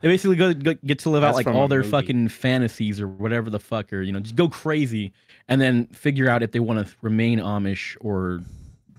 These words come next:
Speaker 1: be, like, a heathen or some shit. I don't fucking know what they call it.
Speaker 2: They're
Speaker 1: Yeah.
Speaker 2: allowed to, like, Amish, they're allowed to go experience, let me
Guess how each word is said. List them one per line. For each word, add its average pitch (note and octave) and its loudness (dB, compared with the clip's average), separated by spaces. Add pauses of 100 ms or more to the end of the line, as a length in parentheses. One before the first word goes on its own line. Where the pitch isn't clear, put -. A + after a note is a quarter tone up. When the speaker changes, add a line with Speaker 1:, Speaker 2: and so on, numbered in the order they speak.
(280)
Speaker 1:
be, F#2+ -6
like, F2 -12
a F2 -10
heathen F2+ -8
or F2+ -10
some - -14
shit. F2+ -12
I G2+ -10
don't G2 -12
fucking F2+ -14
know E2 -10
what E2 -16
they D#2+ -16
call E2+ -18
it. - -20 (600)
Speaker 2:
They're C#3+ 8
Speaker 1:
Yeah. D#3 2
Speaker 2:
allowed C#3+ 6
to, C#3+ 2
like, A#2 -2 (460)
Amish, B2+ 0
they're B2 0
allowed B2 4
to C3+ -4
go A#2+ 2
experience, A#2 -4
let G#2+ -8
me G2+ -10